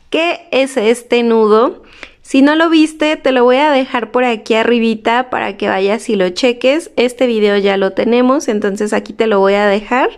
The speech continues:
Pudieran ser parecidos o pudieran verse iguales, pero no. Si te fijas bien, este solamente va el tachecito continuo,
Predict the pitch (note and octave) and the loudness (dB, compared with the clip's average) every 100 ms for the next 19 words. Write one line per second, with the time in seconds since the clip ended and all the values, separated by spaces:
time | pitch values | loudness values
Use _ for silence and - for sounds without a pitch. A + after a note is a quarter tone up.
0 | - - - - - - D4+ E4+ F4+ G4 | -16 -20 -20 -20 -14 -2 2 4 4 4
1 | A4+ B4+ - C#4+ C#4 C#4 - D4+ C4 A#3 | 4 2 2 0 0 -2 -4 -2 -2 -4
2 | - A#3 A#3+ B3 C4+ C4 - A3+ G#3+ A3+ | -2 0 2 2 2 0 0 2 2 2
3 | A#3 A3+ B3 B3 G#3 G#3 G3+ G#3+ B3 - | 2 0 0 -2 0 0 2 0 0 -2
4 | G#3+ F#3+ F#3 F#3 G3+ C#4+ - - - - | -2 0 0 0 0 0 -4 -20 -20 -12
5 | - B3+ C#4+ C#4+ D4 F4+ F4 D#4+ C4 C4 | -4 0 0 0 2 2 2 2 2 2
6 | C#4+ - - C4+ C#4 - C#4 C#4 D#4+ - | 0 -2 0 0 0 -2 -2 0 0 0
7 | C4+ C4 B3 A#3+ A#3+ B3 A#3+ A3+ A#3+ B3+ | 2 2 4 2 2 2 2 2 0 0
8 | A#3+ A3 A3 A#3 A#3 F#3+ G3 G3 A#3+ A#3+ | -2 -2 -2 -2 0 0 0 -2 0 4
9 | B3 A#3+ C#4 C5 | 4 4 2 -2